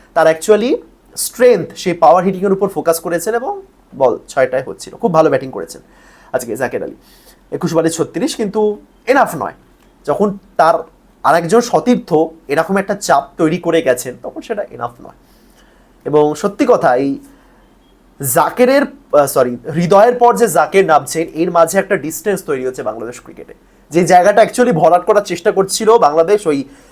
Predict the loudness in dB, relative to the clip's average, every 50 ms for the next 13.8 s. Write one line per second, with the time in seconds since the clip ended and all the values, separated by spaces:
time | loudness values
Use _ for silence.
0 | _ _ _ -4 -2 0 0 2 2 2 2 2 0 0 0 0 0 -2 -6 -18
1 | -20 _ -14 -14 -14 -12 -6 -6 -6 -4 -2 -2 -2 -2 -2 -6 -16 _ _ _
2 | _ _ _ -10 -8 -6 -6 -6 -8 -12 -18 _ _ _ _ _ _ _ _ _
3 | -8 -8 -8 -8 -8 _ 2 2 4 4 4 4 4 4 4 4 4 2 2 0
4 | 0 2 2 2 2 0 -2 -4 -2 0 -2 -2 -2 -6 -8 -6 -8 -2 0 0
5 | 0 0 -4 -8 -8 -6 -6 -4 -2 -2 -4 -4 -6 -10 -14 -14 -14 _ _ _
6 | _ _ _ _ _ _ _ _ -14 -8 -4 2 4 4 4 4 4 2 0 -2
7 | -6 -10 _ _ _ _ _ -14 -14 -14 -14 -16 _ _ _ _ _ _ _ _
8 | _ _ _ _ _ 0 2 2 2 2 0 0 0 2 2 2 2 2 0 -2
9 | 0 2 2 2 4 4 4 4 4 4 2 0 0 2 2 2 2 2 0 -2
10 | -2 -2 -2 -4 -10 -14 -18 _ _ _ -16 -12 -10 -8 -4 -2 -2 -2 -2 -4
11 | -4 -2 -2 -2 -4 0 2 2 2 0 -2 -10 -8 -6 -4 -4 -2 0 0 0
12 | 0 0 -4 -10 _ _ _ _ _ _ -4 -4 -4 -2 -4 -6 0 0 2 2
13 | 2 0 0 0 0 0 0 -4 -8 -10 -12 -12 _ -20 -20